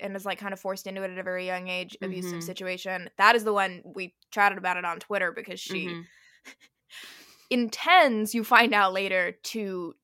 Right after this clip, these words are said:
Speaker 1: just imply that he took her virginity and she's run away
Speaker 2: <laughs>
Speaker 1: to, like, try to get people to not
Speaker 2: Yeah.
Speaker 1: go after her 'cause she's, like, damaged
Speaker 2: That's
Speaker 1: goods
Speaker 2: what
Speaker 1: or
Speaker 2: that
Speaker 1: whatever.
Speaker 2: was, yeah.
Speaker 1: But she doesn't know,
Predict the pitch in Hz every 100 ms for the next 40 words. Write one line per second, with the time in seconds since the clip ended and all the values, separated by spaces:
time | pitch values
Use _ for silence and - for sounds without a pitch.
0 | _ _ - - 233 214 214 - - -
1 | 214 202 - 196 196 196 190 - 196 185
2 | 202 - 202 190 185 - 190 220 254 277
3 | 277 - 269 262 254 269 269 277 302 320
4 | 320 - - - - - _ _ _ -
5 | - 240 208 - - - - 214 208 220
6 | - 233 208 196 185 190 202 208 180 180
7 | - 226 240 240 214 - 190 180 170 170
8 | 170 170 - - 180 208 214 - 240 247
9 | 247 254 262 - - 214 226 - - 226
10 | 240 233 254 202 196 196 208 208 202 196